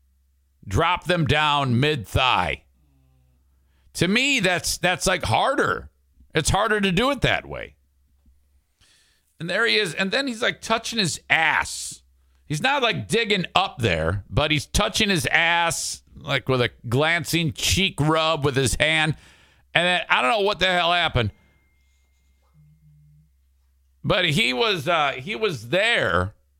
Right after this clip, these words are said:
standing there, for, I'm not kidding you, like, six or seven minutes while I was, uh, you know, uh, getting dressed for work at the, uh, hockey games. Like, "What the fuck are you doing, dude?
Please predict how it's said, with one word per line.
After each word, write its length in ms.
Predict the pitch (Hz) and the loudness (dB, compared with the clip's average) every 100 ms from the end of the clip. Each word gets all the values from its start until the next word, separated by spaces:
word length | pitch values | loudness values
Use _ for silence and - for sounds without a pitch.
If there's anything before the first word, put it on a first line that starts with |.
| _ _ _ _ _ | _ _ _ _ _
standing 640 | - - 170 214 240 165 113 | -14 -2 0 0 0 -2 -4
there, 400 | 95 92 98 - _ _ _ _ _ _ _ | -4 -4 -6 -10 _ _ _ _ _ _ _
for, 120 | 151 | -2
I'm 220 | 165 220 | 0 2
not 260 | 240 220 170 | 0 0 0
kidding 320 | - 180 143 | 0 0 2
you, 220 | 87 65 - _ _ _ _ | 0 -4 -12 _ _ _ _
like, 220 | - 151 - | -2 -2 -2
six 380 | - 233 - | 0 0 0
or 80 | 196 | 0
seven 420 | 165 196 180 143 | 0 0 2 2
minutes 460 | 135 127 98 - - | 2 2 0 -4 -18
while 300 | 123 147 147 | -2 0 2
I 100 | 147 | 2
was, 240 | 139 131 113 | 2 0 2
uh, 200 | 120 107 _ _ | 0 0 _ _
you 80 | - | 0
know, 240 | 123 101 - _ _ _ _ | 0 0 -4 _ _ _ _
uh, 220 | 107 95 90 113 123 | -10 -8 -10 -12 -4
getting 540 | 156 139 143 135 120 | -4 -2 -6 -6 -4
dressed 400 | 107 156 131 - | -2 0 0 -4
for 160 | - 117 | -2 0
work 320 | 110 82 _ _ | 0 -2 _ _
at 180 | 95 90 | -8 -6
the, 240 | 92 90 | -8 -8
uh, 120 | 85 85 | -6 -2
hockey 300 | 98 95 85 | -4 -4 -14
games. 300 | 71 73 - | -16 -18 -20
Like, 180 | - | -18
"What 180 | - - | -16 -16
the 80 | - | -18
fuck 360 | - - - - | -20 -14 -14 -12
are 60 | |
you 180 | 58 - | -12 -14
doing, 360 | - - - - | -16 -20 -20 -20
dude? 240 | - _ | -20 _